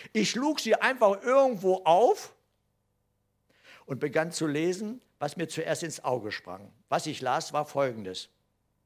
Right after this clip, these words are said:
„Denn er schaut von seiner heiligen Höhe, der Herr sieht vom Himmel auf die Erde, dass er das Seufzen der Gefangenen höre und losmache die Kinder des Todes.“ Psalm hundertzwei,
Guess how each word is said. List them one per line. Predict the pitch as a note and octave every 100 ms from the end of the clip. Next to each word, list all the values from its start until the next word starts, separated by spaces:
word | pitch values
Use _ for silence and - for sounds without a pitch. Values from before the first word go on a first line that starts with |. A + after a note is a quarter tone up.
| _ _ _ - -
„Denn | C3 F#3+ C4 C#4 A#3+
er | A3+ C4 C4
schaut | A3+ - G3 A3 G#3 D#3 C#3 - - _
von | - G3
seiner | F3 F3+ F3 D#3+ C#3
heiligen | A3+ D4+ D4 C#4 C4+ F#3+
Höhe, | G3+ E3+ D3
der | D3
Herr | B2+ F3 G#3+
sieht | G3 A3
vom | F#3 F3
Himmel | F3+ F#3 F3+
auf | D#3+ E3+
die | E3+ E3
Erde, | E3 D3+ D3+ C#3+ - - _
dass | F#3 G3+
er | F#3+
das | D3+ D3
Seufzen | F#3+ A#3 C4 G#3 - - G3+
der | F3+ E3
Gefangenen | D3 - G#3+ B3 G#3+ G3
höre | D#3 A3 A3 G#3+ G#3 - -
und | - D#3+
losmache | E3+ B3+ C4 G#3 A3 F3+
die | D#3 D3+
Kinder | - G3 F3+
des | F3 -
Todes.“ | - D#3+ B2+ F#2+ - - _ _ _
Psalm | - C#3 D3
hundertzwei, | D#3 D3 B2+ - B2+ C#3+ F#3